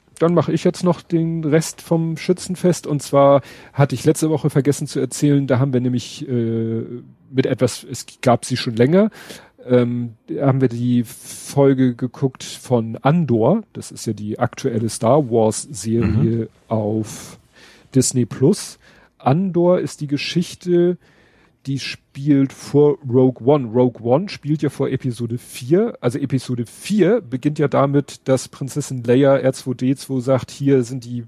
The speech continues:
Speaker 1: Pläne vom Todesstern, gib sie mal Obi-Wan, der weiß schon, was damit zu tun ist.“
Speaker 2: Mhm.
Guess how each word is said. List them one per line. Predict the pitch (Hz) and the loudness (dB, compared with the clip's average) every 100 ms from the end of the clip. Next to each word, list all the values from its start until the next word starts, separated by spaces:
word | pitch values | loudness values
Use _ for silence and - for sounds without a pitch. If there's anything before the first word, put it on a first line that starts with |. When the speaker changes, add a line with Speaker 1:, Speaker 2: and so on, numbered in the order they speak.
| _ | _
Speaker 1:
Pläne | - 131 131 127 127 127 123 - - - _ _ | 0 2 4 2 2 0 -4 -10 -20 -20 _ _
vom | 135 127 | -6 -2
Todesstern, | 139 131 127 - 127 131 123 123 131 139 131 _ 208 170 _ _ | 0 0 0 2 4 2 0 -6 -8 -10 -12 _ _ -20 _ _
gib | - - | -10 -4
sie | 131 | 0
mal | 120 120 120 123 | 4 4 2 0
Obi-Wan, | 131 123 117 123 127 127 | -2 0 0 0 0 0
der | 120 | 0
weiß | 117 113 | 0 -4
schon, | 127 | -8
was | 120 - | -8 -8
damit | 117 117 | -8 -8
zu | 127 | -8
tun | - 120 | -6 -6
ist.“ | 104 - - _ _ _ _ _ _ - | -8 -18 -20 _ _ _ _ _ _ -8
Speaker 2:
Mhm. | 101 160 | -2 -2